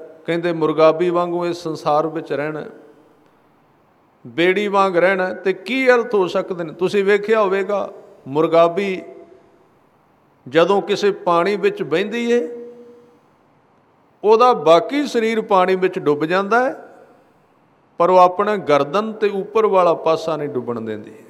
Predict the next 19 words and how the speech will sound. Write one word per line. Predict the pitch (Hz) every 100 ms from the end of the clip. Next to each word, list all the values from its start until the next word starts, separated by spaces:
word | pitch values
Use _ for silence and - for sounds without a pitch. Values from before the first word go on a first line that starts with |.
| - _ _ _ _ _ 139
ਬਾਕੀ | 156 170 170
ਸਰੀਰ | 175 160 165
ਪਾਣੀ | 165 165 165
ਵਿੱਚ | 165 151 147
ਡੁੱਬਾ | 135 135 135
ਰਹਿੰਦਾ | 131 127
ਹੈ | 127 -
ਅੱਧਾ। | 135 120 - - - - _ _ _ _ _ _ _ _ _ _ _ _ _ _
ਫਿਰ | 254 330
ਉਹਦੇ | 320 294 285
ਵਿੱਚ | 277 247 240
ਇੱਕ | 254 240
ਹੋਰ | 208 156 247 302
ਗੁਣ | 226 214 208
ਪਾਇਆ | 208 185 190 185
ਰੱਬ | 160 156 170
ਨੇ, | 180 175 - - - -
ਉਹਦੇ | 220 240 247 233 - -
ਖੰਭ | 190 269 285